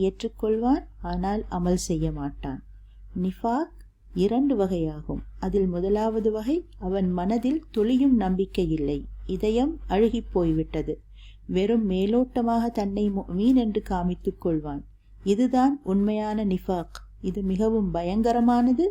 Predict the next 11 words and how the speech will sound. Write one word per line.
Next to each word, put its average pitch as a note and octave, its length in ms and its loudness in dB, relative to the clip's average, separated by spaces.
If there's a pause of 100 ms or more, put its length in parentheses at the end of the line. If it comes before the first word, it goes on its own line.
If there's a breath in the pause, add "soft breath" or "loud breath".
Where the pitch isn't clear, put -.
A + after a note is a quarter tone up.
மற்றும் A3 460 0
இதன் F#3+ 320 2
முடிவும் A#3+ 500 2
கூட B3 340 -2
மிகவும் C4 520 0
பயங்கரமாக F3+ 760 0
இருக்கும். D#3 520 -4 (840 soft breath)
"இன்னல் A3 460 2
முனாஃபிகீன G#3 880 2
ஃபித் G3 220 -4
தர்கில் A3 480 0